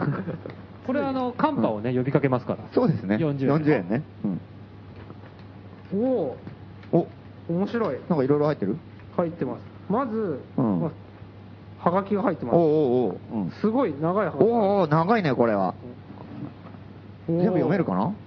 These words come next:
Speaker 2: 読んでみる？うん。
Speaker 3: で、ちょっとこれ。
Speaker 2: うん。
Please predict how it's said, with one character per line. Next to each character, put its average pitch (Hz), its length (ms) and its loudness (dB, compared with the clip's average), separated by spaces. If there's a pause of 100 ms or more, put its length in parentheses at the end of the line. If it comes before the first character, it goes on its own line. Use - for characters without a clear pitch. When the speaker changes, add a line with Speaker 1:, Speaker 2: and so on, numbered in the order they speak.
(420)
Speaker 2:
読 165 120 4
ん 123 60 0
で 98 40 0
み 90 60 2
る？ 131 80 0 (140)
う - 60 2
ん。 87 160 0 (240)
Speaker 3:
で、 170 80 -2 (120)
ち 320 80 0
ょ 320 40 -4
っ - 20 -6
と - 340 -8
こ 269 60 2
れ。 294 160 -2 (140)
Speaker 2:
う - 40 -2
ん。 190 160 -2